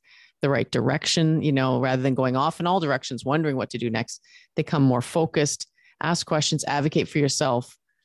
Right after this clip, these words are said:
bring up a new idea you heard about on Facebook, and let's talk about it, because that's gonna help you be a better patient in terms of understanding what's best for you or, and, and understanding the rationale for our treatments. Yeah, I couldn't agree more. I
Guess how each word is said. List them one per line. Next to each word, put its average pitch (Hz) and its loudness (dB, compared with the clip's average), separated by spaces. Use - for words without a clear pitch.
bring 170 0
up 160 -2
a 160 2
new 156 2
idea 147 2
you 139 2
heard 151 2
about 139 0
on 131 0
Facebook, - -4
and 117 -2
let's 131 -2
talk 123 -4
about 117 -2
it, 107 -4
because - -2
that's 151 -2
gonna 160 0
help 135 -4
you 165 2
be 156 2
a 127 2
better 120 0
patient 139 -2
in 120 -8
terms 123 -4
of 117 0
understanding 127 2
what's - 0
best - -2
for - -10
you 120 0
or, 120 0
and, 135 2
and 135 2
understanding 127 0
the 117 0
rationale 131 -2
for 185 0
our 185 2
treatments. 196 -2
Yeah, 139 -4
I 143 0
couldn't 165 0
agree 147 4
more. 127 4
I 110 0